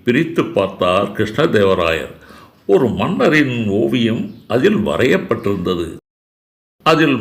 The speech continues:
முகம் கூட சரியாக அதுல வர்ணிக்கப்படவில்லை. சிறுத்தும் உடற்கட்டு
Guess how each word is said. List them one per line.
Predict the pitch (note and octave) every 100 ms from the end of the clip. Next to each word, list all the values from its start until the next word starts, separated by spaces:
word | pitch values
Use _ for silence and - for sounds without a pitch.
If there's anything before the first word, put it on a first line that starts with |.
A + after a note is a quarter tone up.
| G#2+
முகம் | A2+ C3+ D#3+ G3 F#3+
கூட | F#3 F#3+ G#3 B3 - - - -
சரியாக | - A#2 A#2+ C#3+ D3 E3 D#3 A3+
அதுல | G#3+ C3 A2+ G#2
வர்ணிக்கப்படவில்லை. | F2+ G2+ C3+ E3+ - - G2 F#2+ F2+ D#2+ D2+ - - - -
சிறுத்தும் | - - E3+ E3+ E3+ E3 B2 B2+ F#3+ - - _ _
உடற்கட்டு | G#2+ B2+ F#3+ F#3 D#3+ - C#3